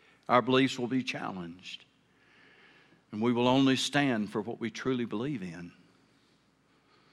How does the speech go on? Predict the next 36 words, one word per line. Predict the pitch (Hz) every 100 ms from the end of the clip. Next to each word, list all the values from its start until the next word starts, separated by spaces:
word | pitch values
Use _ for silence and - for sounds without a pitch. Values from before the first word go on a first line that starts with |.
| _ _ - _ _ _
We're | 110
not | 120 127
gonna | 123
face | - 143 139
ridicule, | 123 135 135 127 117 110
you | 104
see, | - 127 143
the | 117
loss | 110 131 -
of | 123
a |
job, | 110 117 127 139
the |
loss | 104 104 131 -
of | 117
business, | 123 135 151 160
the | 117
loss | 98 110 135 -
of | 113
po-, | - 147
position, | 131 131 110 170 - 190
or | 151 -
even | 214 202
the | 117
loss | 110 170 185 -
of | -
friends | 135 151 180 160
and | 110
the | 104
loss | 127 180 -
of | 104
popularity. | 135 139 113 135 190 110 104
We | 147
won't | 226 135 - -
do | 160 -
it | - _